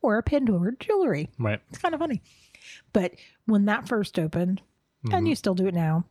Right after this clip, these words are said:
Speaker 1: you like to look at Animal Kingdom
Speaker 2: Sure.
Speaker 1: to see the wait time.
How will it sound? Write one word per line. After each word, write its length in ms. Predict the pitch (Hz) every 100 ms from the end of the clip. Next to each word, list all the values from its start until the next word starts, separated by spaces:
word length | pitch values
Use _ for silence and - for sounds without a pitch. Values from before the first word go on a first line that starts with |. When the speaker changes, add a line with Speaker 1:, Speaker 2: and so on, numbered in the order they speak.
| -
Speaker 1:
you 100 | 190
like 200 | 165 156
to 80 | 180
look 220 | 165 -
at 200 | 160 - _ _ _ _ _ _ _ _ -
Animal 260 | 190 180
Kingdom 420 | 170 180 175 185 - -
Speaker 2:
Sure. 200 | - 156 -
Speaker 1:
to 80 |
see 180 | - 208
the 100 | 175
wait 160 | 170 180
time. 280 | 196 175